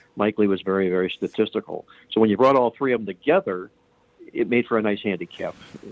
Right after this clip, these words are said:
So we became good friends. My best Dave Malinsky story would probably be the day that, uh, my good friend had his seventieth birthday. He's since passed, but this is about four or five years ago. He had his seventieth birthday, and he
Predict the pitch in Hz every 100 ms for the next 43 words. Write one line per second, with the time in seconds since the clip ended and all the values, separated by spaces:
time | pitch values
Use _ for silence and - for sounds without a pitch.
0 | - 107 107 101 117 104 104 98 107 92
1 | 87 - - - - - 180 - 160 170
2 | _ _ _ _ _ - 110 98 95 92
3 | - 85 - 92 92 95 95 87 - 143
4 | 139 101 95 87 92 98 110 _ _ _
5 | _ _ _ - 101 107 120 143 123 117
6 | - 101 98 98 - - 107 120 127 131
7 | - 110 107 107 101 95 - 113 117 117
8 | 110 107 104 - 92 98 113 _ - 98
9 | 120 104 - 104 92 - 101 - 104 -
10 | 95 95 - 113 101 98 101 92 98 85
11 | 85 98 - - - _ - 117 107 -
12 | 117 110 - 117 117 98 101 107 104 117
13 | 113 113